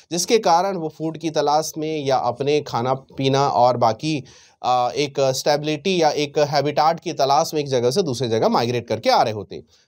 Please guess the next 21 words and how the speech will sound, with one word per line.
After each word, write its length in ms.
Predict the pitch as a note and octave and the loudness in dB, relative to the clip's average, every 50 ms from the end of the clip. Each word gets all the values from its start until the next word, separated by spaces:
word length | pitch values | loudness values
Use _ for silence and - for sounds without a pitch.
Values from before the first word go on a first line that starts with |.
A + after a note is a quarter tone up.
| _ | _
तो 60 | - C#3 | -14 -8
फिलहाल 300 | - D#3+ D#3 D#3+ G#3 G3+ | -2 0 0 0 0 2
गाँव 240 | D#3 C#3 D3 F#3 | 2 2 2 2
में 140 | A#3+ C4+ B3 | 2 2 0
आना 200 | A#3+ A3+ A#3 A#3 | 0 0 0 -2
वो 200 | A3+ A3 A3+ A3+ | -2 0 0 0
उनके 240 | G#3 F3 E3 - G3 | 0 -2 -2 -2 -2
लिए 100 | G#3 B3+ | -2 -2
फूड 280 | C4 - F3+ D#3+ D#3 D3 | -2 -2 -4 -4 -4 -2
का 140 | - D#3+ | -4 -2
कारण 320 | D#3+ - B2+ A#2 B2+ C3 C3+ | 0 0 0 0 0 -2 -2
बनता 320 | A2+ G#2 G2+ G2 A#2+ A#2+ | -4 -6 -4 0 0 0
है, 240 | C3 E3+ A3+ C#4+ D4+ - - - - - _ _ | 2 2 0 0 -2 -6 -14 -20 -20 -20 _ _
ठीक 140 | F3+ E3+ F3+ | -2 0 0
है, 120 | A#3 A#3 F#3 - - - - - | 0 -2 -2 -6 -10 -14 -2 2
फूड 180 | F3 F#3 F3+ | 2 2 2
के 140 | - D#3+ D3+ | 2 0 0
लिए 100 | D3+ E3+ | 0 0
वो 120 | G#3 B3+ | 0 2
आते 260 | A3 B2+ G#2+ F2+ - F2+ | 0 0 0 -2 -6 -10
हैं। 180 | F#2 F2+ F2+ | -10 -12 -16